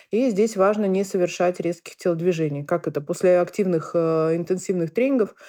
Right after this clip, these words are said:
полгода работу не меняем, не разводимся, конфессии тоже не, не, не переходим из одной в другую.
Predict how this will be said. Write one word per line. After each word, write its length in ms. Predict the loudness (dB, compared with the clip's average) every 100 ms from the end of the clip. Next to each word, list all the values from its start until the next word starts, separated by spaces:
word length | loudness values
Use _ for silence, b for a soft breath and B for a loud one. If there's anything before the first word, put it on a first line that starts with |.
| B B
полгода 360 | 2 4 4 4
работу 320 | 4 2 0
не 120 | 0
меняем, 440 | 2 2 2 2 2
не 80 | 2
разводимся, 760 | 2 2 2 2 2 0 -2 b b b
конфессии 920 | 0 2 2 0 0 -2 0 0 -2
тоже 360 | 0 -2 0 -2
не, 180 | 0 -2
не, 240 | 0 0
не 120 | 0 2
переходим 580 | 4 4 4 4 4 4
из 80 | 2
одной 220 | 2 0
в 40 |
другую. 420 | -2 -2 -2 -2